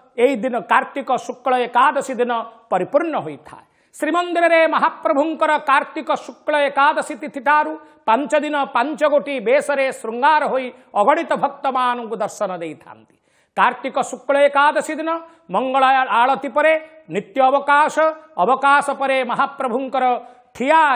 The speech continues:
କିଆ ବେଶ ବା ଲକ୍ଷ୍ମୀନାରାୟଣ ବେଶରେ ମହାପ୍ରଭୁ ଶୃଙ୍ଗାର ହୁଅନ୍ତି। ସୁବର୍ଣ୍ଣ, ସୁବର୍ଣ୍ଣ କିଆ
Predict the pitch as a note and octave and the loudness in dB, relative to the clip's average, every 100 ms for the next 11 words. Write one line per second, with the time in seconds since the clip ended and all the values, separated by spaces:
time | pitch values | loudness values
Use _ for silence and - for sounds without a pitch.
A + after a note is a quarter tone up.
0 | - B3 D4+ D4 C4 G#3+ D4 C#4 C#4+ C4+ | -2 2 4 4 2 2 0 2 2 4
1 | C4 G#3+ - - D#4+ D#4+ D4 C#4 C4+ C4 | 4 2 -4 -6 -6 0 2 4 4 4
2 | B3+ B3 A#3+ B3 A#3 A3 G3+ B3+ - A3+ | 2 0 0 -2 -4 -4 -4 -4 -6 -8
3 | G#3+ - _ - G#3 F#3+ G3 D4 C#4 E3 | -8 -12 _ -12 -8 -2 2 2 2 -4
4 | D3+ C3 A2 _ _ _ F#3 G3+ B3+ B3+ | -10 -14 -20 _ _ _ -2 0 0 0
5 | B3+ - - _ - F#3+ B3 C4+ C4+ B3+ | -2 -4 -14 _ -6 2 2 2 -2 -2
6 | G#3+ B3 | 2 2